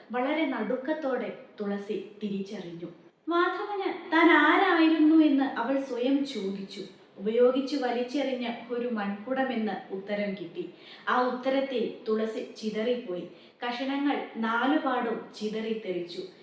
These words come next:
ഇനി അതിന് പഴയ രൂപമില്ല, അസ്തിത്വമില്ല. പഴയതുപോലെ ഇനി ഒരിക്കലും അത് നിറവ് അറിയുകയില്ല. ഇനി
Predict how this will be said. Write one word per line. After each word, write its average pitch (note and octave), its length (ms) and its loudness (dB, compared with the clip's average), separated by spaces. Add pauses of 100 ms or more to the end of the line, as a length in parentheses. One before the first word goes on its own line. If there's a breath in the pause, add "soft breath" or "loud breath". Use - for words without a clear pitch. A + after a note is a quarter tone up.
(120 loud breath)
ഇനി G#3+ 160 -2
അതിന് A#3+ 600 -4
പഴയ A3+ 340 0
രൂപമില്ല, G3+ 760 -2 (300 loud breath)
അസ്തിത്വമില്ല. A#3+ 840 0 (360 loud breath)
പഴയതുപോലെ D4+ 800 2
ഇനി C4+ 480 2
ഒരിക്കലും C4+ 680 2
അത് A3+ 340 -4
നിറവ് C4 420 2 (200)
അറിയുകയില്ല. G#3+ 840 -2 (300 loud breath)
ഇനി A3+ 340 -4